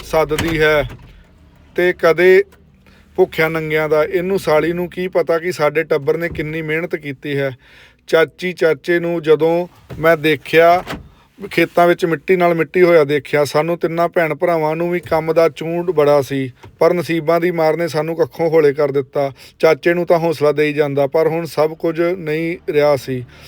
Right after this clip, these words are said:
ਉਦੋਂ ਸ਼ਾਇਦ ਕਿਸੇ ਨੇ ਤਾਏ ਚਰਨ ਸਿੰਘ ਨੂੰ ਇੰਗਲੈਂਡ ਖਬਰ ਕਰ ਦਿੱਤੀ ਹੋਵੇ। ਉਹਦੀ ਚਿੱਠੀ ਆ ਗਈ। ਉਹਨੇ ਮੈਨੂੰ ਵਲਾਇਤ ਲਈ ਟਰਾਈ ਮਾਰਨ ਨੂੰ ਲਿਖਿਆ ਸੀ। ਏਜੰਟ ਨਾਲ ਗੱਲ ਕਰਕੇ ਚਿੱਠੀ ਲਿਖਣ ਨੂੰ ਕਿਹਾ ਸੀ।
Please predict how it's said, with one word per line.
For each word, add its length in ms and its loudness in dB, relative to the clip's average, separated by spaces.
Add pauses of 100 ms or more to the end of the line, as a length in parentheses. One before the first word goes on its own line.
(340)
ਉਦੋਂ 240 6
ਸ਼ਾਇਦ 300 2
ਕਿਸੇ 280 -4
ਨੇ 140 -4
ਤਾਏ 280 2
ਚਰਨ 300 -2
ਸਿੰਘ 260 -6
ਨੂੰ 160 -6
ਇੰਗਲੈਂਡ 480 -4 (200)
ਖਬਰ 320 0 (300)
ਕਰ 140 4
ਦਿੱਤੀ 380 -4
ਹੋਵੇ। 320 2
ਉਹਦੀ 300 -4
ਚਿੱਠੀ 400 -4
ਆ 180 4
ਗਈ। 260 0 (360)
ਉਹਨੇ 220 4
ਮੈਨੂੰ 540 0 (440)
ਵਲਾਇਤ 420 6
ਲਈ 180 4
ਟਰਾਈ 320 2
ਮਾਰਨ 400 0 (1400)
ਨੂੰ 360 -2
ਲਿਖਿਆ 360 2
ਸੀ। 180 -4
ਏਜੰਟ 380 -2
ਨਾਲ 200 -2
ਗੱਲ 240 2
ਕਰਕੇ 380 -2
ਚਿੱਠੀ 320 -6
ਲਿਖਣ 240 -6
ਨੂੰ 160 -8
ਕਿਹਾ 260 -2
ਸੀ। 240 -12